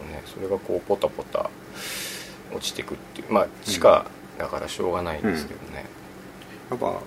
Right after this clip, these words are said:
Speaker 2: うん、面白かったのは、ね、えーと、雨漏り管理会社に報告したら、
Speaker 1: うん。
Speaker 2: バケツでなんとかちょっと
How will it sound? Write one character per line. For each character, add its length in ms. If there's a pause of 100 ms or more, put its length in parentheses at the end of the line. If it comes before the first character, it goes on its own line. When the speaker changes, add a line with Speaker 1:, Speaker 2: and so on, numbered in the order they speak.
(160)
Speaker 2:
う 40
ん、 200
面 80
白 160
か 80
っ 40
た 140
の 140
は、 160 (840)
ね、 140 (240)
え 140
ー 20
と、 140 (300)
雨 160
漏 140
り 240 (1080)
管 160
理 80
会 140
社 100
に 60
報 140
告 200
し 120
た 100
ら、 180 (200)
Speaker 1:
う 40
ん。 180 (140)
Speaker 2:
バ 120
ケ 100
ツ 120
で 80
な 120
ん 60
と 100
か 120
ち 100
ょ 20
っ 40
と 60